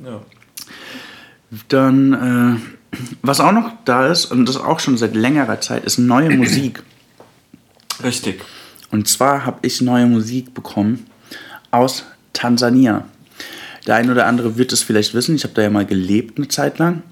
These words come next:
Speaker 2: Und ihr habt da auch noch Kontakte zu. Und ein guter Freund von mir hat Musik geschickt
Speaker 1: Mhm.
Speaker 2: von einer Band, die heißt, äh, Ndoto Tunes.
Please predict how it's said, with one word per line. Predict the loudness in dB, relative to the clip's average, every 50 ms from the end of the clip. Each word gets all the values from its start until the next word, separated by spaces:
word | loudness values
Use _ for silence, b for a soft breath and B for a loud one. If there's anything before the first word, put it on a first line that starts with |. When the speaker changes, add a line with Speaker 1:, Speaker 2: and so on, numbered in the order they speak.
| _ _ _ _ _ _ -20 -20 -6 -2
Speaker 2:
Und | 0 2 2 2 2 2 0 0 -2
ihr | -2 -2 -2
habt | -2 -4 -2 0
da | 0 2 2 0 0
auch | -2 -2
noch | -2 -2 -4 -6
Kontakte | -8 -6 -6 -6 -4 -8 -10 -10 -10 -8
zu. | -4 -4 -4 -4 -4 B B B B B B B B B B B
Und | -4 -4 -2 -4 -6 -10 -14 -16 -10 -4 -2
ein | 0 2 2 4 2 2 2 2
guter | 2 0 0 0
Freund | 0 0 -2 0 0
von | 0 2
mir | 2 0 0 -2
hat | -6 -8 -6 -4
Musik | -4 -2 -2 -4 -6 -6
geschickt | -6 -6 -6 -6 -6 -6 -8 -12 -14 -12
Speaker 1:
Mhm. | -10 -8 -8 -6 -6 -8 -8 B B B B B B B B -6
Speaker 2:
von | -2 0 0
einer | 2 2 2 2
Band, | 2 4 4 4 2 2 0
die | 0 -2 0
heißt, | 0 0 2 2 2 2 0 -2 -4 -6 -4
äh, | -4 -2 -2 -2 0 -2 -2 -2 0
Ndoto | 2 2 4 4 2 2 0 -2 -6 -6
Tunes. | -6 -8 -8 -6 -6 -4 -4 -4 -6 -6 -8 -12